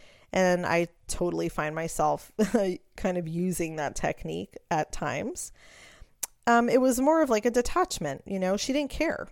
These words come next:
She didn't care if I hired her. She wasn't trying to sell herself. She wasn't saying anything to convince me. She just was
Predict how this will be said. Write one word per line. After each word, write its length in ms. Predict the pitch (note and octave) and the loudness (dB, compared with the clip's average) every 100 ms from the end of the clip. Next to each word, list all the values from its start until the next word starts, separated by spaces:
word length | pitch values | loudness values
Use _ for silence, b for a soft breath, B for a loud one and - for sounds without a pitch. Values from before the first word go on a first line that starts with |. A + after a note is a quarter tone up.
| _ b b | _ b b
She 100 | b | b
didn't 140 | C#4+ D4+ | -6 -2
care 220 | F3+ F3+ | 2 2
if 120 | G3 | 2
I 60 | E3 | 0
hired 320 | D#3+ D#3+ D#3+ | 0 -2 -4
her. 220 | D#3+ D#3 | -4 -6
She 140 | - F#3+ | -6 0
wasn't 380 | F#3+ F3+ E3+ - b b b | 0 0 -2 -6 b b b
trying 260 | E3 E3+ | -4 -2
to 100 | G3 | -2
sell 280 | - D3+ C3 | 0 2 2
herself. 500 | D#3+ D#3+ D#3+ E3 G3+ | -2 -2 0 0 -2
She 140 | - | -4
wasn't 420 | E3 E3+ E3+ E3+ - b b | -2 -2 -2 -8 -12 b b
saying 460 | - - G#3 F#3+ F3+ | -10 0 2 2 0
anything 440 | F3 F3 F3+ E3+ E3+ | -4 -4 -4 -4 -6
to 100 | F3+ | -6
convince 540 | F#3+ E3+ D#3+ D3+ - | -4 -4 -4 -6 -8
me. 260 | E3 F3+ D4 | -8 -8 -8
She 200 | - G#3+ | -8 -6
just 360 | F#3+ G3+ - - | 0 0 -2 -2
was 500 | E3 C#3+ A3 - | 0 2 0 -6